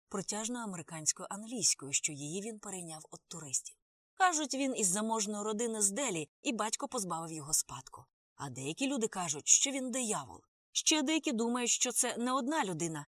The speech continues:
а ціла організація. Як сказав Джонні, вже убили двох людей.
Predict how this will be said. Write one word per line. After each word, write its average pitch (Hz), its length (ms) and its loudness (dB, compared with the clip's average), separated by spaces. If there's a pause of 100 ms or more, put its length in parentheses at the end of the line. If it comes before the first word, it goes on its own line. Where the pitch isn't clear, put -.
(140)
а 277 100 -2
ціла 294 300 2
організація. 240 800 -2 (300)
Як 156 160 2
сказав 147 320 0
Джонні, 196 460 0 (240)
вже 285 160 4
убили 269 360 2
двох 262 220 0
людей. 185 440 -2